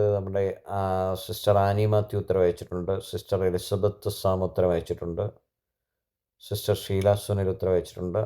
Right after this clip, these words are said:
ആ, സിസ്റ്റർ ബീന ബോസ് ഉത്തരവയച്ചിട്ടുണ്ട്. സിസ്റ്റർ സിജി മാത്യു ഉത്തരവയച്ചിട്ടുണ്ട്. സിസ്റ്റർ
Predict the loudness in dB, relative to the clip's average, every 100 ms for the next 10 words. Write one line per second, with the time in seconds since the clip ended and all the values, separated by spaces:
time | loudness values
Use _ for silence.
0 | -4 -6 -4 -4 -6 -6 -2 -2 0 0
1 | 0 2 -2 -2 -8 -10 _ -8 -2 2
2 | 2 2 -4 -6 -4 -4 -4 _ -10 -10
3 | -2 -2 -2 -6 _ _ _ _ _ _
4 | _ _ _ _ _ _ _ _ -18 -6
5 | -2 2 4 4 2 -2 -2 2 2 0
6 | -4 -4 -4 -4 -6 -6 0 0